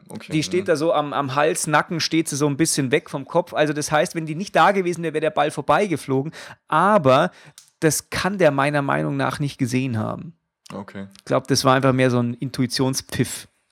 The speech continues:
Speaker 1: Pass auf, ich sag's mal so. Ist es gegen uns, sag ich, "Niemals!"
Speaker 2: Ja.
Speaker 1: Ist es auf, äh, für uns, sag ich, "Das ist doch ein Elfmeter, ihr Eumel!"
Speaker 2: <laughs> Ja, das stimmt. Wobei du, glaub ich, nicht das Wort Eumel verwendest.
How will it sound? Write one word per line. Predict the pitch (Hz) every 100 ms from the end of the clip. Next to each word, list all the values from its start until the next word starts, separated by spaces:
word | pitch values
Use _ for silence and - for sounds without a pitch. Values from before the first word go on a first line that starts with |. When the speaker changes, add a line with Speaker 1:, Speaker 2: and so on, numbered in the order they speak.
| _ _
Speaker 1:
Pass | - 104
auf, | 107 101
ich | -
sag's | 98 -
mal | 98
so. | 92 92 78 _ _ _ _ _
Ist | 135 -
es | 143 -
gegen | 107 101
uns, | - 160 107 - - - _ _ _ _
sag | - 107 107
ich, | 113 113 - - -
"Niemals!" | 151 220 - - 226 - - - 185
Speaker 2:
Ja. | 170 - 120 - - -
Speaker 1:
Ist | 156 -
es | 156
auf, | 131 -
äh, | 143 123 123
für | - 294 156
uns, | 117 151 -
sag | 120
ich, | 117 - -
"Das | -
ist | -
doch | -
ein | 196
Elfmeter, | 208 180 220 240 -
ihr | 202 185 -
Eumel!" | 165 160 127 127 -
Speaker 2:
<laughs> | 151 151
Ja, | 156 127 143
das | 139
stimmt. | - 139 120 107 - - -
Wobei | - 139 131
du, | 139
glaub | 135 135
ich, | 131 147
nicht | 135
das | 135 127
Wort | 127 -
Eumel | 135 139 123
verwendest. | 120 117 117 -